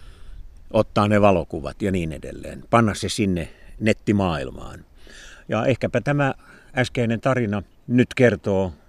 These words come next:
niillekin Metsäradion kuuntelijoille, jotka nettiin suhtautuvat vähän noin torjuen ja oudoksuen ja epäillen, että se on kuitenkin semmoinen nykyajan maailma, joka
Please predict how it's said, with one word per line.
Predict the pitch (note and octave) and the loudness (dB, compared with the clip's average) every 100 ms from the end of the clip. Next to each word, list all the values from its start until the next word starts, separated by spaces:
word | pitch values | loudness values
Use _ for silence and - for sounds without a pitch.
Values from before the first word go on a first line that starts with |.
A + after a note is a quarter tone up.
| _ - A#2+ | _ -12 -2
niillekin | A#2+ G#2 - G2+ | 2 2 0 -2
Metsäradion | G2 G2+ F#2+ F#2+ G2 F2 | -2 -2 -2 0 -2 -2
kuuntelijoille, | G2 F2+ F2+ F2+ F#2 G2 | -4 -2 -4 -4 -4 -4
jotka | G2 - G2+ - | -4 -4 -6 -4
nettiin | A#2+ G#2 - F#2+ | -4 -2 -4 -6
suhtautuvat | F2+ A2+ - F#2+ E2 F2 E2 | -2 -2 -2 -6 -6 -8 -6
vähän | G2 G2 | -4 -2
noin | G2 F#2+ | -2 -2
torjuen | - A2+ G2+ F#2 F2 F2+ | 4 4 4 0 -2 -2
ja | F#2 - | -4 2
oudoksuen | A#2+ A#2+ G#2 - - - D#2+ D2+ - - - - - | 4 6 4 0 -8 -10 -8 -8 -12 -20 -20 -20 -12
ja | G#2+ D#3 | -4 0
epäillen, | - A#2 F#2+ C#2 D2 | 4 4 2 -4 -10
että | D2+ - G2 - - - - - C#3+ - | -14 -12 -12 -12 -20 -20 -20 -20 -18 -10
se | - D3 | 2 4
on | F#2+ | 4
kuitenkin | C#3+ C#3+ A2+ | 4 4 2
semmoinen | G#2+ B2+ A#2 A2 A2+ | 0 0 0 0 2
nykyajan | C#3 C3 A2+ A2+ | 4 8 8 8
maailma, | A#2 A2+ F#2+ E2+ F2 | 6 6 6 2 0
joka | F2 G2 | -2 -2